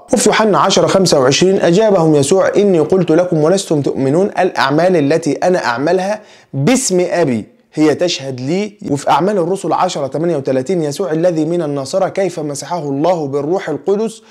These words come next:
والقوة، الذي جال يصنع خيرا ويشفي جميع المتسلط عليه، المتسلط عليهم إبليس، لأن الله كان معه". خامسا،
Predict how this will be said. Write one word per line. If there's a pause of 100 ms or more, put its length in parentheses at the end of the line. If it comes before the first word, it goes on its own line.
(260)
والقوة، (200)
الذي
جال
يصنع
خيرا
ويشفي
جميع
المتسلط
عليه،
المتسلط
عليهم
إبليس، (260)
لأن
الله
كان
معه". (880)
خامسا،